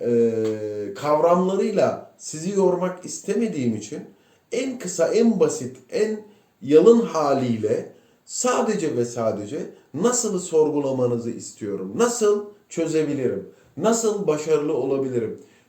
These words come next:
Liderimin hedefini tutturmasına nasıl yardımcı olabilirim? Nas-, nasıl para kazandırabilirim? Bakın, bu soruları sorduğunuzda şöyle de bir şey yapabilirsiniz. Ya, kendinize göre, hatta,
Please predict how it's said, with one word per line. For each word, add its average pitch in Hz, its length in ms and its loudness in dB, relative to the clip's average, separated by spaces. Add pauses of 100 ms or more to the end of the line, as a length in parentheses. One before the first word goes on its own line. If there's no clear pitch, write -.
Liderimin 202 840 2 (140)
hedefini 196 580 0
tutturmasına 165 880 -2
nasıl 208 340 0
yardımcı 147 540 0
olabilirim? 120 600 0
Nas-, 170 280 -2
nasıl 214 360 -2
para 170 240 0
kazandırabilirim? 143 1000 0 (340)
Bakın, 160 220 -2
bu 196 60 -2
soruları 202 680 2 (260)
sorduğunuzda 214 1300 2 (1400)
şöyle 226 480 6
de 185 120 4
bir - 40 -4
şey 131 180 -4
yapabilirsiniz. 113 580 -4
Ya, 127 120 -4
kendinize 220 580 -2
göre, 180 420 -2 (340)
hatta, - 640 -4